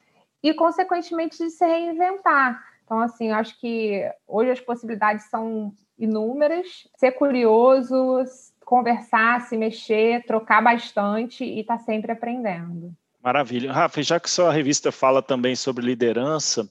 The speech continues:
Speaker 2: como você acha que os líderes estão lidando com um mundo que caminha pra descentralização, horizontalidade, squads, multidisciplinariedade, enfim? Como é que os líderes estão lidando com esse novo mundo?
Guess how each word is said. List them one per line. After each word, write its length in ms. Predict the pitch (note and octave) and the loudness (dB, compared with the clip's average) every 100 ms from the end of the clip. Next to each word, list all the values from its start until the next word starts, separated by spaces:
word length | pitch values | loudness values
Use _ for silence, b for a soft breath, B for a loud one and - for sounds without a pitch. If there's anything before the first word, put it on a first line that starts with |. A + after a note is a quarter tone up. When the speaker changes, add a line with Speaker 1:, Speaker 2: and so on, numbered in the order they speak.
| _ | _
Speaker 2:
como 280 | A3 C4 B3 | 0 0 0
você 260 | B3+ - | 0 2
acha 240 | F#3 F3+ - | 4 2 0
que 80 | |
os 120 | F3 C3 | -4 -2
líderes 360 | D3+ D#3 D3+ | -2 -2 -2
estão 240 | C#3 D#3 D3+ | -2 -2 -2
lidando 800 | C3+ B2 C#3+ D3 C#3+ C#3 C#3 A#2+ | -2 -2 -2 -2 -4 -2 -4 -4
com 140 | C#3+ | -6
um 40 | |
mundo 360 | C#3 C#3 D3+ C#3+ | -6 -8 -8 -8
que 100 | D#3 | -8
caminha 480 | C#3+ C#3 B2+ C#3+ C#3+ | -2 -2 -4 -6 -4
pra 280 | C#3 C3 B2 | 0 0 0
descentralização, 1300 | B2+ - C3 C3 B2 A#2 A2+ G#2+ - B2+ C3+ C3+ B2+ | -2 -4 -4 -4 -4 -2 -2 -2 -4 -6 -6 -6 -4
horizontalidade, 1400 | B2 A#2+ A#2 A#2 A#2 A2 G2+ A2 B2+ B2+ B2 A#2 A2 A#2 | -6 -6 -8 -8 -6 -6 -2 2 2 2 2 -2 -4 -8
squads, 960 | A2 - - A#2+ C3 C3 B2 A#2+ A2+ A2 | -8 -10 -2 2 4 4 2 -2 -6 -10
multidisciplinariedade, 1600 | A#2+ C3+ B2+ - A#2+ - A#2+ A#2 A2+ G#2 G#2+ B2+ B2 B2 A#2 D#3 | -10 -10 -8 -8 -8 -10 -6 -2 0 0 2 2 2 0 -4 -14
enfim? 420 | - A2+ G#2+ G#2 _ _ | -12 -10 -10 -14 _ _
Como 160 | _ D#3+ | _ -2
é 60 | F3 | 0
que 80 | |
os 120 | F3+ C3+ | -2 0
líderes 360 | D3+ D3 C#3+ | -2 0 -4
estão 240 | - - C3+ | -4 -6 -6
lidando 480 | C3 A2 B2+ C3 | -6 -4 -4 -4
com 100 | A#2 | -6
esse 200 | B2 - | -8 -6
novo 240 | B2+ A2+ A#2+ | -6 -8 -10
mundo? 360 | A#2 G#2+ G#2 | -10 -10 -12